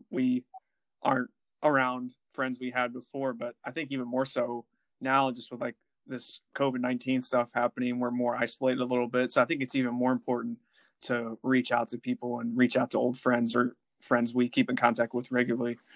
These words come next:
I think those things are super important. So my last question here, and R D, I'll start with you.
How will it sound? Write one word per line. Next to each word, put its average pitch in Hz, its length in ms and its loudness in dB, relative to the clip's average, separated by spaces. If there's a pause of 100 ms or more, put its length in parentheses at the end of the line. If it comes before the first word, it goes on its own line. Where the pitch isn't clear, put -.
(140)
I - 60 2
think 131 200 4
those 123 200 4
things 123 220 2
are 117 60 -2
super 123 300 -2
important. 123 480 0 (1500)
So - 160 -4
my 127 100 6
last 165 380 4
question 160 340 -2
here, 120 400 -8
and 131 120 -8
R 131 120 -2
D, 131 140 0
I'll 127 80 2
start 127 240 -2
with 127 120 -6
you. 127 360 -2